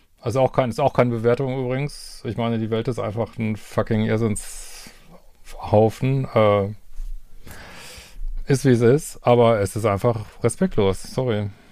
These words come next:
Was jetzt nicht heißt, dass wir nicht alle schon mal respektlose Sachen in unserem Leben gemacht haben. Äh, ich bin auch kein Engel.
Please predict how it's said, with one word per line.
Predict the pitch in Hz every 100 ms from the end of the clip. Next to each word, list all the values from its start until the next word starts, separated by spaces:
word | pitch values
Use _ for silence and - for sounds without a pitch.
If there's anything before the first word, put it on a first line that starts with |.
| - - - - - - - - - - - - - - - - -
Was | - 120
jetzt | 139
nicht | 151
heißt, | 123 143 -
dass | 123
wir | 123
nicht | 113 -
alle | 123 139
schon | 135
mal | 127
respektlose | 117 - 123 - 120 107
Sachen | 113 107
in | 117
unserem | 113 110 110
Leben | 107 110
gemacht | 107 107 -
haben. | 107 107 104 104 104
Äh, | 101 104 98 98
ich | -
bin | 104
auch | 113 -
kein | 113 107
Engel. | 113 117 113 113 113